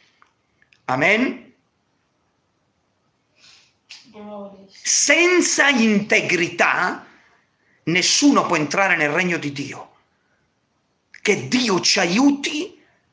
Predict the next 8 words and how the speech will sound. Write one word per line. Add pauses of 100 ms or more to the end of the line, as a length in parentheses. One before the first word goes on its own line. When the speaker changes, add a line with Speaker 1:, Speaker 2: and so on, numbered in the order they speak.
(240)
Speaker 1:
a
essere
integri,
più
integri
di
prima. (1800)
Amen?